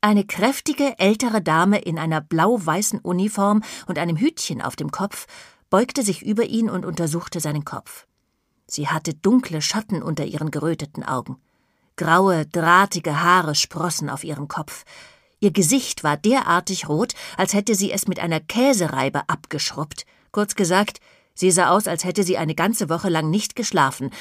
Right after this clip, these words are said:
und hätte jetzt deswegen schlechte Laune. „Ach du meine Güte, ach du meine, meine Güte, ach du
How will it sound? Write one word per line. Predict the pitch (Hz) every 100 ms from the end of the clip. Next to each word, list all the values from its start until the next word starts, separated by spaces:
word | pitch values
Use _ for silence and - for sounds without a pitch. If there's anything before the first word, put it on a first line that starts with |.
| -
und | 170 180
hätte | 175
jetzt | 160 208 - -
deswegen | 160 - 160 151
schlechte | - 135 143 -
Laune. | 165 120 123 135 - _ _ _ _ _ _ -
„Ach | 208 170
du | 196
meine | 180 185 180 160
Güte, | 160 160 170 -
ach | 202 -
du | 247
meine, | 214 214 220 240 208 165
meine | 143 143 131
Güte, | - 123 147
ach | 113
du | -